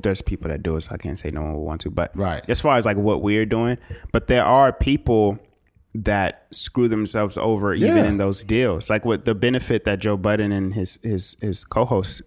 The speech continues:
Speaker 1: had is that they signed a two-year deal.
Speaker 2: That's it, yeah.
Speaker 1: So after these, you know, they have a month, maybe a month left on their, on their contract. And after that, they can, you know, they can do whatever they want to.
Speaker 2: Mm-hmm.
Speaker 1: But it's, as much as it's a,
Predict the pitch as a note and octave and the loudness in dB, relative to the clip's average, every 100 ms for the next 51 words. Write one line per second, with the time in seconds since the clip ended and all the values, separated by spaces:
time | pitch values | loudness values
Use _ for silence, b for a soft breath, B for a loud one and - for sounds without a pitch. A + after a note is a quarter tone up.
0 | _ - A2+ C3 G2+ - b b b G#2+ | _ -2 0 2 2 -2 b b b -4
1 | G2 G#2+ - G2+ - A#2 A2+ G2+ F#2 - | 0 0 0 -2 -2 0 0 0 -2 0
2 | G#2+ G2 F2 G2 F#2+ E2 A2+ G#2 A#2 C#3 | 0 0 0 -2 -2 -2 -2 0 0 0
3 | - F#2 G#2+ F#2 - A2 G2 F#2 E2 - | -2 -4 -2 0 2 4 4 2 0 -6
4 | _ - G#2+ - G2+ G2+ - - A2 F#2 | _ -4 -4 -2 -2 -2 -4 -6 -2 -2
5 | F2+ G2 G2+ G2+ F#2 E2 - F#2+ G2 G#2 | 0 0 0 0 -2 -6 -6 -2 0 -2
6 | - F#2+ F#2+ F#2 G2+ G2+ - G2 G#2 - | -2 -2 -2 0 0 -2 -2 0 0 0
7 | F#2+ F#2+ F#2 F#2 - G2 G2 F#2 F2 - | -2 0 0 -2 -2 -4 -2 -2 -2 -2
8 | A2 G2+ F#2+ F2+ - - B B - G2+ | -2 0 -2 -2 -6 -18 B B -4 -2
9 | G2+ G2+ G2 A2 F#2+ F#2+ F#2 F2+ - - | -2 0 2 2 2 0 -2 -6 -8 -8
10 | F#2+ F2+ F#2 F#2 F#2+ F#2+ F2+ F2 E2 E2 | -6 -4 -4 -4 -2 -2 -2 -2 -2 -2
11 | G2 G2+ D2+ G#2+ G2 G#2 A#2+ C#3 C#3+ B | -4 -6 -6 -6 0 4 4 2 -2 B
12 | G#2+ - - - A#2 G#2+ B2+ B2+ B2 A2 | -4 -2 -2 -2 -2 2 2 2 2 2
13 | G#2 G#2 | 0 0